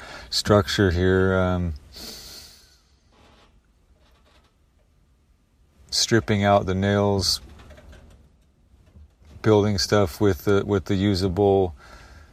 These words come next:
lumber, sorting things out, uh, into, into d-, piles so that I have less and less and less that will, that will eventually end up being taken off-site to go to a landfill.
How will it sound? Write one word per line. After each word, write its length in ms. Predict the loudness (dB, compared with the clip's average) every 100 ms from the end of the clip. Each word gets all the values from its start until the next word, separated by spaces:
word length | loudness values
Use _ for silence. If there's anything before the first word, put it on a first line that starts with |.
| -12
lumber, 720 | 0 2 2 4 4 4 0 -6 -20 -16 -16 -16 -6
sorting 460 | -2 2 4 2 0
things 380 | -2 -2 -2 0
out, 340 | 2 2 -2 -6 -16 -16 -20 -4
uh, 460 | 0 2 2 -2 -2
into, 460 | -2 -2 2 2 2
into 280 | -2 -2 0
d-, 140 | 0 -4 -12 -12
piles 340 | 0 2 2 0
so 140 | 0
that 180 | -2 -8 -6
I 60 | 0
have 200 | 0 2
less 340 | 2 2 -2
and 160 | -4 -2
less 300 | 0 0 -2
and 140 | -2
less 280 | 0 0 0
that 140 | -4 0
will, 220 | -2 -2 -10 -14 -2
that 100 | 2
will 180 | 2
eventually 520 | 0 0 -2 -2 -2 0
end 140 | 0
up 220 | 0 -2 -16 -20 -20 -20 -20 0
being 220 | 2 2
taken 340 | 2 0 0 2
off-site 560 | 2 2 2 2 2
to 100 | -2
go 220 | 0 2 2
to 180 | 0
a 40 | 0
landfill. 640 | 0 -2 -2 0 0 -2